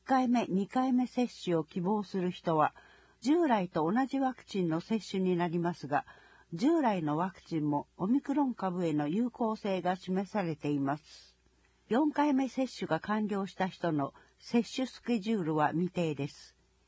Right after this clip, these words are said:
新型コロナウイルスとインフルエンザのワクチンは同時に接種できますが、それ以外のワクチンは十三日以上の接種間隔が必要です。問い合わせ、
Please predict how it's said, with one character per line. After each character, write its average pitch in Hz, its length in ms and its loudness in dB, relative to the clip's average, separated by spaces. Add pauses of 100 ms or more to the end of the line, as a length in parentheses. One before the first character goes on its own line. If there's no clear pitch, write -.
(680)
新 294 280 4
型 285 240 2
コ 240 120 -2
ロ 233 140 2
ナ 233 160 0
ウ 214 180 0
イ 202 60 0
ル 165 120 0
ス - 160 -12
と 147 300 -4
イ 202 140 0
ン 247 80 2
フ 254 160 -2
ル 247 140 0
エ 214 80 0
ン 233 100 2
ザ 165 120 0
の 143 140 -2
ワ 170 120 -2
ク - 140 -20
チ 156 140 -4
ン 143 100 0
は 143 180 0 (420)
同 262 240 2
時 180 140 -2
に 156 200 -2
接 214 240 -2
種 180 140 -4
で 160 100 -2
き 185 140 -4
ま 170 120 -2
す - 160 -12
が、 135 180 -4 (400)
そ 277 160 2
れ 285 160 2
以 254 100 -2
外 247 240 2
の 160 120 -2
ワ 180 140 -2
ク - 140 -20
チ 165 140 -4
ン 147 100 0
は 139 180 0 (300)
十 277 220 2
三 277 300 0
日 233 280 -2
以 233 160 -2
上 202 260 0
の 147 180 0
接 220 300 -4
種 247 140 -4
間 240 220 0
隔 156 320 -6
が 143 100 -2
必 - 300 -8
要 143 200 0
で 135 140 -6
す。 - 320 -20 (1000)
問 269 220 2
い 254 80 6
合 226 80 6
わ 196 120 2
せ、 180 260 -2